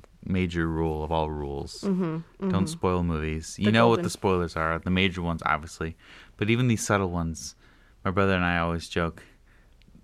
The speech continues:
Speaker 1: the classic line is, um, "All I'm gonna say is," and, like,
Speaker 2: <laughs>
Speaker 1: no matter what you say after that phrase,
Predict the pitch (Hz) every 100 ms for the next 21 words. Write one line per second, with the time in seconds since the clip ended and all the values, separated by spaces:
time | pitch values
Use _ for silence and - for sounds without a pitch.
0 | - 92 85 - 95 90 90 85 87 85
1 | 82 80 - - _ _ - _ - 92
2 | 85 78 76 - _ _ _ _ - _
3 | - 101 113 127 151 156 170 185 185 -
4 | 147 113 101 92 85 87 85 82 82 -
5 | - 208 92 180 - - - 294 - -
6 | - - 127 147 151 143 185 233 202 208
7 | 202 160 143 135 127 120 120 127 143 143